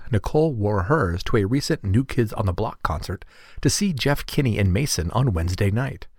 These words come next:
The Campbell County family said the drive was totally worth it in order to get a signed book from the author of Graham and Seamus's favorite books, Diary of a Wimpy Kid.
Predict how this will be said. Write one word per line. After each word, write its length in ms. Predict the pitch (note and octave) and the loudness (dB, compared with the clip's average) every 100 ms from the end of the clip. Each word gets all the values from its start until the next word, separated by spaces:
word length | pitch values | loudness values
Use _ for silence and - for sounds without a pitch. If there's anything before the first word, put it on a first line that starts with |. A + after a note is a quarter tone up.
| - _ _ _ _ _ - | -20 _ _ _ _ _ -2
The 80 | D3+ | 0
Campbell 340 | C3+ C3 G2 | 2 0 0
County 300 | - E2+ E2 | 0 0 0
family 480 | - E3 D#3 A2+ G#2+ | -2 -2 -2 0 0
said 320 | - B2 B2+ - - - | 0 0 -2 -6 -10 -6
the 80 | |
drive 420 | G2+ B2 B2+ C#3 - | -2 2 2 2 0
was 160 | G#2 | -2
totally 420 | - - D3 G#2 | 0 2 2 2
worth 260 | G2 A2 G#2+ | 2 2 0
it 160 | D#2 - - - - | -4 -8 -16 -12 -2
in 80 | D3+ | 0
order 180 | F#3+ | 0
to 120 | F3+ A#2 | 0 0
get 180 | A#2+ | 0
a 80 | - | 0
signed 420 | G2+ - G#2+ G2+ | 0 0 2 2
book 220 | G#2 B2+ - | 0 -2 -2
from 120 | A2+ | 0
the 120 | A2+ | 0
author 400 | B2+ D3 D#3+ D3+ - - | -2 -2 -2 -6 -10 -8
of 160 | C3 G#2+ | -4 -2
Graham 300 | - B2 D#3 | 0 2 2
and 80 | C3 | -2
Seamus's 560 | - F#2+ A2 - C#3+ - | 0 2 2 -2 -6 -2
favorite 340 | E2+ F#2 - | -2 -2 0
books, 320 | D#3+ D3+ - - - | -2 -2 -8 -16 -4
Diary 500 | C3+ C#3+ D3 D3 C#3+ | -2 0 0 0 -2
of 100 | - | -2
a 80 | C#3 | 0
Wimpy 300 | G#2 F#2 A2 | 2 2 0
Kid. 300 | - F#3+ D#2+ | 2 0 0